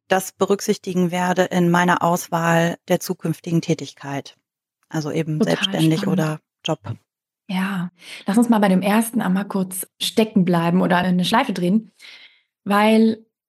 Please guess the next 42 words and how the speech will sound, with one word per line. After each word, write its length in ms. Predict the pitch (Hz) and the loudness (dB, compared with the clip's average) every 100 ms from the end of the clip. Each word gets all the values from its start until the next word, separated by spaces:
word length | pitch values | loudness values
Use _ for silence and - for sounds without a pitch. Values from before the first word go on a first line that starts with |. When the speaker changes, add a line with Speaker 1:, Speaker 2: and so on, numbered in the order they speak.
| - | -6
Speaker 2:
also 180 | 214 220 | 0 2
dieses 240 | 226 226 | 2 0
Thema 260 | - 233 208 | 2 2 2
Rahmenbedingungen 840 | 208 214 277 247 240 247 240 233 | 2 2 2 2 2 2 2 0
ist 160 | 214 220 | -6 -10
riesengroß, 640 | 208 196 190 208 427 - | -8 -8 -6 -6 -6 -4
gerade 280 | 247 226 208 | 0 0 0
wenn 120 | 196 | 0
man 400 | 190 185 190 190 | -2 -2 -4 -4
hochsensibel 500 | 214 - 254 254 233 | -6 0 2 2 2
ist. 80 | 233 | 0
Ich 120 | 220 | 0
bin 160 | 226 220 | 0 4
auch 200 | 202 277 | 2 2
auf 160 | - | 0
der 160 | - 285 | 0 2
Seite, 220 | 285 294 | 2 0
ich 80 | - | 0
bin, 140 | 262 | -2
glaub 160 | 233 247 | 0 0
ich, 60 | 247 | 0
nicht 200 | 269 - | 0 0
ganz 320 | 214 277 - | 0 0 -2
so 80 | 320 | -8
fein 320 | - 294 285 | -2 2 2
getunt 380 | 269 254 240 233 | 2 2 2 0
wie 80 | 202 | -4
du, 160 | 277 | -4
aber 220 | - 214 | 0 2
auch 140 | 220 247 | 2 0
auf 180 | - - | -6 -4
der 200 | 208 208 | -4 -2
hochsensiblen 640 | 233 233 202 190 190 185 | -2 -2 -4 -4 -8 -8
Seite. 360 | 190 220 233 | -6 -4 -2
Und 140 | 196 202 | -2 2
für 100 | 214 | 4
mich 240 | 214 240 | 4 4
war 80 | 214 | 0
es 100 | 202 | -2
zum 100 | 202 | -2
Beispiel 240 | 185 185 180 | -4 -4 -6
früher, 380 | - 202 185 | 0 2 0